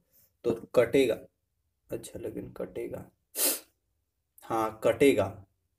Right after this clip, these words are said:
और यहाँ पे कटेगा ना, तो answer आ जाएगा, क्योंकि sine, sine दो जगह आ जाएगा, तो sine, sine वाला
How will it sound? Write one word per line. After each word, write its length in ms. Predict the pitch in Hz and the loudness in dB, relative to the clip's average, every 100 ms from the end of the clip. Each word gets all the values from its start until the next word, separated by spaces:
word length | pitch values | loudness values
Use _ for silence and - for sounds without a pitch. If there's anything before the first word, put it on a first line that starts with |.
| _ _ _ _ _ _ _ _ | _ _ _ _ _ _ _ _
और 160 | 110 110 | -2 -2
यहाँ 200 | 117 139 | -2 -2
पे 100 | 139 - | -4 -2
कटेगा 360 | 113 120 131 | 0 0 2
ना, 140 | 139 156 | 0 -2
तो 360 | - 110 - _ _ _ _ 120 | -2 -4 -6 _ _ _ _ -10
answer 280 | 104 117 | -6 -2
आ 80 | 107 | 0
जाएगा, 160 | 101 104 | 2 0
क्योंकि 220 | 117 127 | -2 -6
sine, 480 | 135 - 120 143 175 175 | -4 0 2 2 0 0
sine 380 | - 131 135 139 | -2 -2 0 2
दो 120 | 127 | 2
जगह 240 | 123 113 110 | 0 0 2
आ 60 | |
जाएगा, 260 | 104 104 98 | 2 2 0
तो 140 | - | -4
sine, 380 | - 117 113 131 | -8 -4 -4 -4
sine 220 | 139 127 | -4 -6
वाला 140 | 127 | -4